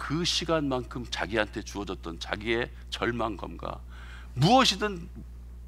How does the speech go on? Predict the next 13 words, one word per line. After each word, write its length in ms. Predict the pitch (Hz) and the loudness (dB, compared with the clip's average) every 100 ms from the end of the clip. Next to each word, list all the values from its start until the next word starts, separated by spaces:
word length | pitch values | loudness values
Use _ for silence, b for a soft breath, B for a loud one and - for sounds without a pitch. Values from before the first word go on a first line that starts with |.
| - - | -14 -12
내 240 | 117 120 165 | -2 8 8
이 240 | 160 180 | 8 -2
생을 320 | - 196 202 | -2 0 4
마감하려는 800 | 160 117 143 139 127 127 127 120 - - - | 8 8 8 6 4 2 0 -4 -10 -12 -6
그 180 | - 254 | 0 2
상황에서는 680 | 214 208 190 170 175 175 - B B B B B | 10 10 10 6 4 2 0 B B B B B
뭐든 320 | - 175 294 226 | 6 8 8 6
아름답지 560 | 113 151 160 151 - | 6 2 0 2 0
않겠어요? 500 | 113 - - 85 117 - - - - | 0 -2 -4 -4 -4 -10 -14 -14 -2
그래서 480 | - 170 165 202 190 b b b b b - - - | 8 10 10 4 -2 b b b b b -14 -14 -6
그 500 | - 175 196 190 190 | 0 2 2 2 2
이후로 520 | 165 147 156 160 165 | 2 4 4 6 6
그 120 | 151 | 6